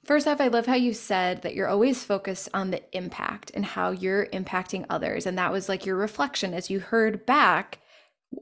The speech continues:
all that you've accomplished, all that you've done. And I think that's so beautiful, because one thing that's been playing in my mind a lot as we've been working on the different projects that we are doing in, in the studio and everything, it's starting to question, like, huh,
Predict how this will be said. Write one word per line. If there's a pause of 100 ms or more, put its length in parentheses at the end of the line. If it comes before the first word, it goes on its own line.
(100)
all
that
you've
accomplished,
all
that
you've
done. (420)
And
I
think
that's
so
beautiful,
because
one
thing
that's
been
playing
in
my
mind
a
lot
as
we've
been
working
on
the
different
projects
that
we
are
doing
in,
in
the
studio
and
everything, (1080)
it's
starting
to
question,
like,
huh,